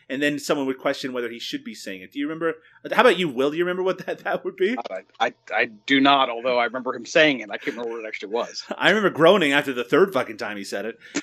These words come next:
Speaker 1: Uh, <laughs> Anyway, Will,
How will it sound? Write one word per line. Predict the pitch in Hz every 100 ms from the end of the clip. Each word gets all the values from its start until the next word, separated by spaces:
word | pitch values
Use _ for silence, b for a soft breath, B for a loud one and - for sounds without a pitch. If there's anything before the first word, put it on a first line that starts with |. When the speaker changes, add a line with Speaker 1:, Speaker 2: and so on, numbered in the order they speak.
| B B B 190
Speaker 1:
Uh, | 196 180 165
<laughs> | - - _ _ _ _ -
Anyway, | 185 170 131 113
Will, | 107 107 110